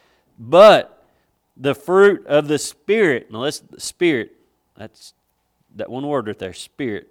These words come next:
"But the fruit of the Spirit is love, joy, peace, long-suffering, gentleness, goodness, faith, meekness, temperance. Against such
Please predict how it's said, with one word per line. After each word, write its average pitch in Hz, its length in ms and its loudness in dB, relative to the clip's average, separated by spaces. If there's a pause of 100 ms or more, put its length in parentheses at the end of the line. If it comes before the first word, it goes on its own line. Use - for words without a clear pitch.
"But 120 760 -4 (260)
the 117 120 -12
fruit 175 380 -4
of 135 160 -4
the 127 100 -8
Spirit 175 760 -2 (300)
is 120 360 -8
love, 120 460 -2 (400)
joy, 117 480 -4 (320)
peace, 143 480 -8 (160)
long-suffering, 131 880 -6 (400)
gentleness, 127 680 -4 (420)
goodness, 139 600 -2 (260)
faith, 156 600 -2 (300)
meekness, 123 840 -6 (220)
temperance. 143 600 -10
Against 127 480 -8
such 143 520 -4